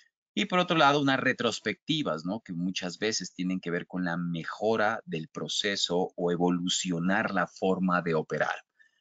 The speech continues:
Claro, las metodologías de trabajo necesitan ajustes y más que todo un enfoque ágil. Entonces, la retrospectiva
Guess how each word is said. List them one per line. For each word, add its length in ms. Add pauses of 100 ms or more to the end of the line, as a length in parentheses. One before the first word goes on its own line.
(200)
Claro, 200
las 220
metodologías 920
de 140
trabajo 580
necesitan 800
ajustes 760 (280)
y 100
más 280
que 120
todo 140
un 120
enfoque 440
ágil. 360
Entonces, 260
la 180
retrospectiva 920